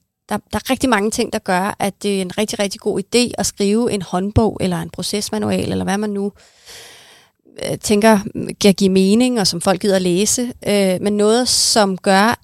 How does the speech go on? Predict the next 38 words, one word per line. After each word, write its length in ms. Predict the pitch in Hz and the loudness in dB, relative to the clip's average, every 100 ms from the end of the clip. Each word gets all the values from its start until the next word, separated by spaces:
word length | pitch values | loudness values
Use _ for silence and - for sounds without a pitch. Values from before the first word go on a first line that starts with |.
| - | -6
at 180 | 196 196 | -4 -4
man 220 | 185 180 | -6 -4
som 220 | - 190 | -4 -2
virksomhed 760 | 208 214 220 220 208 226 202 - | -2 -2 -2 -4 -2 0 0 -2
har 360 | - - 190 - | -8 -4 -2 -2
ansvarshavende 1120 | 196 190 - 233 214 190 - 196 180 180 180 - | -2 -4 -4 -2 -2 -2 -2 -2 -2 -2 -6 -6
hos 120 | 185 | -8
de 120 | - | -8
forskellige 340 | 180 - 196 185 | -8 -6 -4 0
afdelinger, 680 | 180 220 202 190 190 185 | 0 0 -2 -4 -6 -6
og 160 | 175 175 | -4 2
ved, 260 | 220 226 - | 2 2 -2
at 140 | 180 - _ - | -6 -8 _ -10
s-, 180 | - - | -10 -8
når 160 | 170 | -6
man 140 | 185 170 | -4 -2
er 40 | |
indkøber, 420 | 226 254 269 226 | 0 -2 -2 -2
skal 180 | 190 220 | -2 -4
man 100 | 180 | -6
huske 260 | 190 185 151 | -8 -6 -6
alt 140 | - | -4
det 120 | 208 | -4
her, 220 | 208 214 196 | -4 -6 -6
når 100 | 185 | -8
man 180 | 170 | -8
er 60 | 165 | -8
salg, 280 | - 214 208 - | -6 -6 -6 -12
skal 180 | - | -14
man 120 | 185 185 | -12 -14
huske 220 | 180 156 | -12 -10
alt 120 | - | -6
det 120 | 208 | -4
her, 180 | 202 196 | -2 -4
når 60 | 180 | -4
man 140 | 175 | -6
er 40 | |
designer, 540 | 175 190 180 180 196 | -8 -10 -8 -6 -6